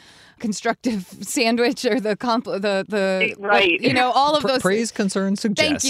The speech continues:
Speaker 1: you. That's what it is. Praise, concern,
Speaker 2: Yes,
Speaker 1: suggest.
Speaker 2: yes.
Speaker 1: And it didn't go well. And sometimes it doesn't go well. And then, then you have to deal with that. That's a whole other etiquette situation.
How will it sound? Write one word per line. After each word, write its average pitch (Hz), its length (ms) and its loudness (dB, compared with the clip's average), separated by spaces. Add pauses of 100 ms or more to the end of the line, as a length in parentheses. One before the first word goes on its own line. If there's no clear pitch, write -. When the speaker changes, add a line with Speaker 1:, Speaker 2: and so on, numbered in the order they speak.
Speaker 1:
you. 208 60 0
That's 233 220 2
what 220 140 -2
it 190 100 0
is. 170 200 0
Praise, 233 280 -2
concern, 233 300 -6
Speaker 2:
Yes, 233 200 2
Speaker 1:
suggest. 233 320 2
Speaker 2:
yes. 214 200 -4
Speaker 1:
And 240 840 2
it 403 180 -2
didn't 480 300 -2
go 359 100 0 (160)
well. 160 380 2
And 233 200 0
sometimes 349 400 -4
it 359 120 -8
doesn't 381 320 -6
go 214 160 -6
well. 143 340 -2
And 202 280 -4
then, 208 400 -2
then 214 240 -2
you 233 100 0
have 214 120 -4
to 202 80 -6
deal 190 280 0
with 156 160 -2
that. 175 260 2
That's 180 180 -2
a 180 60 -4
whole 196 280 -2
other 190 280 -2
etiquette 147 360 -8
situation. - 760 -14